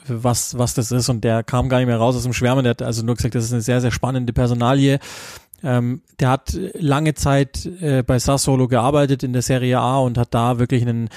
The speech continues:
sehr attraktiven, ähm, und sehr dominanten Ansatz gewählt und das im Übrigen ganz gleich, welcher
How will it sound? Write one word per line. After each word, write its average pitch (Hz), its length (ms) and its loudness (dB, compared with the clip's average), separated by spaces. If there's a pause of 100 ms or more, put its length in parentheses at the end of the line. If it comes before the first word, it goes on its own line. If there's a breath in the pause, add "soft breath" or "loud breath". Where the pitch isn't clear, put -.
(200 loud breath)
sehr 135 320 0
attraktiven, 143 1080 0
ähm, 131 320 -2
und 123 200 -2
sehr 120 340 2 (500)
dominanten 135 580 0
Ansatz 110 440 -2
gewählt 107 360 0
und 107 100 -4
das 117 140 -2
im 123 100 -2
Übrigen 120 400 -2
ganz 120 240 -4
gleich, 120 460 0
welcher 117 460 0